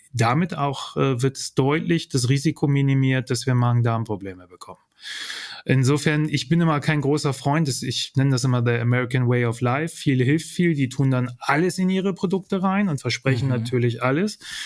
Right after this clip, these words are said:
Speaker 1: Was dabei eben vergessen wird, ist, ähm, dass die Osmolarität so weit nach oben geht, dass es automatisch Probleme gibt, das, das Produkt eben noch während der intensiven Belastung zu verstoffwechseln.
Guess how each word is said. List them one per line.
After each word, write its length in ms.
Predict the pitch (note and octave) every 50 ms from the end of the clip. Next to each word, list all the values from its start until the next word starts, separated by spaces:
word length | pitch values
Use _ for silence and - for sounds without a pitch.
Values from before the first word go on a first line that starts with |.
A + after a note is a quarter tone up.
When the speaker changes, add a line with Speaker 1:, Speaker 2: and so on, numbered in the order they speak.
| - - -
Speaker 1:
Was 180 | - C3+ C3 -
dabei 360 | D#3 C#3 C#3 C#3 C3+ C#3 -
eben 260 | C#3 C#3+ C#3 C#3 C3
vergessen 540 | A#2 - C3+ A#2+ C3+ C3+ C3 - D#3+ D3 C#3
wird, 240 | D3 D3+ D3+ D3+ -
ist, 440 | - D3 D3+ D3 - - - - C#3+
ähm, 480 | C#3+ C#3 C#3 C#3+ C#3+ C#3+ C#3 C#3 C#3 C3+
dass 180 | - C#3 - -
die 140 | - C#3 B2+
Osmolarität 800 | B2+ C3 - - C#3 C3 B2+ B2+ B2 B2+ A#2+ A#2+ - C3 B2 A#2+
so 140 | - C3 B2+
weit 180 | B2 B2 B2
nach 160 | B2+ A#2+ A#2
oben 260 | A#2 A#2 A2+ B2 B2+ B2+
geht, 280 | C#3 C#3 C#3 C#3 - - - - - - - _ -
dass 180 | - A#2+ A#2+ C#3
es 140 | B2+ - C3+
automatisch 600 | C3 C3 - - C3 C3 C3+ C#3 - C#3+ - -
Probleme 460 | - C3+ A#2 A#2+ B2 A#2+ B2 B2+ A2+
gibt, 300 | A#2 B2 A#2+ - - C3
das, 320 | A#2 - - - _ _ _
das 160 | - A#2 - -
Produkt 420 | _ - A#2 B2 A#2+ A#2 A#2+ -
eben 240 | C3+ B2+ B2 A#2+ A#2+
noch 300 | B2 B2 A#2+ A#2+ - - -
während 420 | A#2 B2 B2 B2+ B2 B2+ A#2+ A#2
der 80 | C3 B2
intensiven 520 | A#2+ A#2+ B2+ B2 B2 A#2 B2 B2 A#2+ A#2+
Belastung 420 | A2+ A#2+ A#2 A#2+ A#2 - - B2 A#2
zu 140 | - - -
verstoffwechseln. 760 | - A#2+ - - B2 A2+ - - F#2+ - - - - _